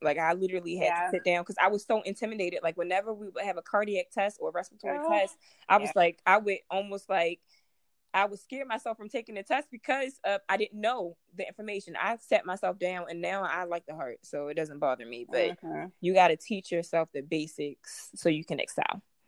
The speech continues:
Speaker 2: Absolutely.
Speaker 1: And that's all I
Speaker 2: Okay.
Speaker 1: have to say about that topic, I think.
Speaker 2: Okay, let's get into how we prepared for the N clex. I mean, preparing for the N clex is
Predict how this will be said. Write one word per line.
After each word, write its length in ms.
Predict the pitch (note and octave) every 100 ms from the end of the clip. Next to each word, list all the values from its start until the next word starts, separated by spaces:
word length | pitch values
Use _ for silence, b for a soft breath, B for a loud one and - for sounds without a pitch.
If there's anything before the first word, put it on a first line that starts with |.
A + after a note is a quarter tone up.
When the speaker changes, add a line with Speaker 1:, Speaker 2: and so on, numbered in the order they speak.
| _ _ _ -
Speaker 2:
Absolutely. 640 | G3+ - B3+ D4 - A3+ - _ _ _ _ _ - - -
Speaker 1:
And 100 | G#3+
that's 140 | F4 E4
all 140 | D4+
I 20 |
Speaker 2:
Okay. 60 | F#3
Speaker 1:
have 80 | F3+
to 80 |
say 160 | A3 F#3+
about 200 | F3 D#3
that 160 | G#2+ -
topic, 320 | - - -
I 40 | -
think. 220 | - - - - _ - _ _ _ _ -
Speaker 2:
Okay, 480 | F4 - A#3+ C#4+ A3
let's 260 | F3+ F#3 -
get 220 | G3+ G#3
into 1200 | G3+ G#3+ - A#3 G#3 G#3 G#3 G3+ G3+ G#3+ A3+ B3 A#3+
how 260 | G3+ G#3+
we 280 | A3+ A#3 A3+
prepared 440 | A#3 - A3+ A3 A#3
for 140 | A3+
the 100 | A#3
N 160 | A3 C#4
clex. 340 | G3 F3+ -
I 40 | G3+
mean, 140 | G3+
preparing 320 | G3+ G#3+ A3
for 140 | A3+ G#3
the 120 | G#3+
N 160 | F#3
clex 340 | G3 F3+ F#3 -
is 300 | F3+ F3